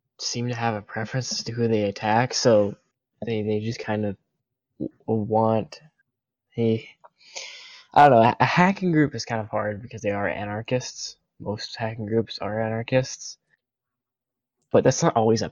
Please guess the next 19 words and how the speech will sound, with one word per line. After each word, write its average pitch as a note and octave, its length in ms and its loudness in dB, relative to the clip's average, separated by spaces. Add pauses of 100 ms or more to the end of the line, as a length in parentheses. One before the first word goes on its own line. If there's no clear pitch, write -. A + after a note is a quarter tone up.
bad B2+ 280 -2
thing, F#3 340 -4 (100)
especially C3 500 0
as G#2 120 0
a A2 60 -2
conservative. A2+ 720 0 (440)
You A#2 180 2
always G#2+ 320 2
think G2+ 200 -10
of, G2 120 -16 (240)
you G2+ 100 -16
know, E2+ 80 -14
anarchy, G2 760 -10 (280)
at G#2 120 -2
least B2 280 0
the G#2 80 -6
start G#2+ 500 2
of F#2+ 300 -6 (120)
anarchy G2 800 -10